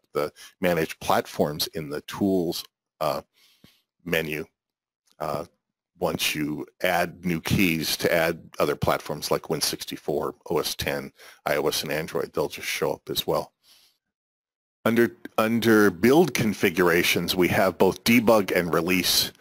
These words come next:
uh, choices. So debug will include all the debug symbols, the, the executable will be larger. It also builds some debug external files that you can use. Uh, for example, dumping out debug information. We have a tdump utility that'll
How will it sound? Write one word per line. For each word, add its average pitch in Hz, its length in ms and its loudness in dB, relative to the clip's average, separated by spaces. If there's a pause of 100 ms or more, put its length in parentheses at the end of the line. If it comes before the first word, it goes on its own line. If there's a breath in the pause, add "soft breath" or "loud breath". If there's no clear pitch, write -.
(340 loud breath)
uh, 82 120 2
choices. - 540 2
So 82 260 0
debug 104 520 2
will 90 180 4
include 90 340 2
all 82 120 4
the 82 100 0
debug 117 400 2
symbols, 104 600 4
the, 85 300 0 (120)
the 82 380 2
executable 92 580 2
will 85 140 4
be 82 160 2
larger. 90 600 2 (340 loud breath)
It 95 100 4
also 90 260 4
builds 85 380 2
some 78 240 -2
debug 82 540 -2
external 110 420 2
files 82 440 2
that 80 200 -4
you 85 120 -8
can 80 360 -10
use. 82 460 -4 (520 loud breath)
Uh, 78 240 2 (280)
for - 200 0
example, 85 340 0
dumping 87 460 -2
out 80 180 0
debug 82 340 -2
information. 82 540 -4
We 80 60 0
have 78 100 0
a 82 80 0
tdump 82 720 -2
utility 78 560 -2
that'll 85 400 -6